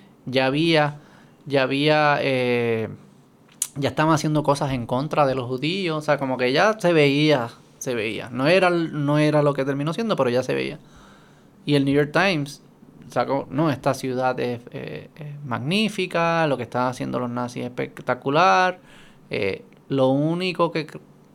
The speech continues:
que criticaríamos es que son muy estrictos con sus jóvenes". <laughs> Esa era como que la única crítica de los nazis, el New York Times.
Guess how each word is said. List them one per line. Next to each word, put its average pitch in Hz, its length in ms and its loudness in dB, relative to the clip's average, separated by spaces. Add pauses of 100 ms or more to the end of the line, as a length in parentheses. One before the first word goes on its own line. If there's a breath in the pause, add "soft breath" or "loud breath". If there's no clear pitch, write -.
que 165 140 -2
criticaríamos 170 1000 0
es 147 60 -8
que 147 120 -6
son 165 160 -4
muy 170 200 -2
estrictos 151 540 -4
con 131 140 -4
sus 107 180 -12
jóvenes". - 360 -10 (220)
<laughs> - 240 -20
Esa - 220 -10
era 135 120 -2
como 113 180 -10
que 120 60 -8
la 104 80 -8
única 107 220 -6
crítica 107 400 -6
de 95 60 -8
los 101 120 -10
nazis, 117 300 -16 (380 loud breath)
el 117 140 -8
New 110 80 -6
York 110 160 -4
Times. - 320 -12